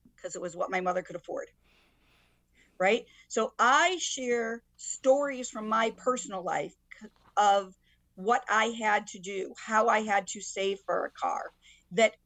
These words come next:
ho-, no, it doesn't matter if you make five thousand dollars a year or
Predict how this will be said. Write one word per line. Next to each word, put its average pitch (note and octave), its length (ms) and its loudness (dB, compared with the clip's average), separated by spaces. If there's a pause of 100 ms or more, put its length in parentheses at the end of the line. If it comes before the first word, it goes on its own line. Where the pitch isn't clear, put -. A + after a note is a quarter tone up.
(120)
ho-, - 220 -2
no, C4 140 0 (100)
it C#4 100 -4
doesn't F#4+ 380 0
matter C4 580 2 (440)
if C#4+ 260 -4
you C#4+ 180 -2
make A3 440 0 (560)
five B3 240 2
thousand G3 340 -2
dollars F3+ 400 -4
a F3+ 60 -14
year E3+ 320 -8 (280)
or B3+ 60 -4